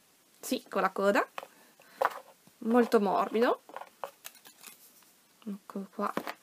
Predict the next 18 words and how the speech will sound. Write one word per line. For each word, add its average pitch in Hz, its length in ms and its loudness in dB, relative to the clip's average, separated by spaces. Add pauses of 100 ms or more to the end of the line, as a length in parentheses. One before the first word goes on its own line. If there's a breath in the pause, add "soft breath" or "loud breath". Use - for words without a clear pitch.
(340)
sì, - 180 2
semplice, 269 760 4
questa 311 240 0
volta 302 180 6
non 311 160 6
gli 254 80 8
hanno 254 220 8
messo 247 880 6
il 214 420 8
portachiavi, 214 880 0 (340 loud breath)
però 349 220 6
è 226 160 6
carino. 202 540 4 (1200 loud breath)
Poi 415 220 10
abbiamo 226 380 10
un 240 100 8
altro 427 240 8
peluche, 262 540 8